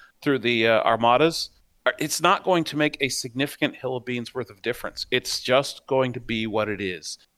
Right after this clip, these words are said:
And I don't think this is going to affect their officer sales at all. I don't think this is gonna affect them at all, other than be something that the community rallies around as a positive. And that can't be undersold.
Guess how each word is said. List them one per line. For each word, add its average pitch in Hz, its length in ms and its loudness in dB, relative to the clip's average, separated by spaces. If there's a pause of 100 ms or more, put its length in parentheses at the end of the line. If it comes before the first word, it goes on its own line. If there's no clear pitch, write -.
(220)
And 113 400 2 (400)
I 143 160 6
don't 160 180 4
think 139 160 0
this 123 120 -10
is 120 80 -8
going 131 220 0
to 123 120 -6
affect 117 280 0
their 98 160 2
officer 127 280 0
sales 143 340 0
at 135 80 -2
all. 139 260 2
I 151 100 4
don't 190 140 2
think 175 120 0
this 131 60 -6
is 139 60 -10
gonna 135 140 -2
affect - 220 0
them 123 100 -2
at 120 60 2
all, 143 180 6 (340)
other 180 260 6
than 160 220 4
be 139 240 2
something 135 420 0
that 120 140 -12
the 113 60 -8
community 151 520 -2
rallies 120 460 4
around 117 500 -2
as 110 220 0
a 101 80 -6
positive. - 680 -2 (480)
And 123 300 2 (220)
that 175 360 2
can't 135 260 -2
be 127 120 -4
undersold. 113 580 -2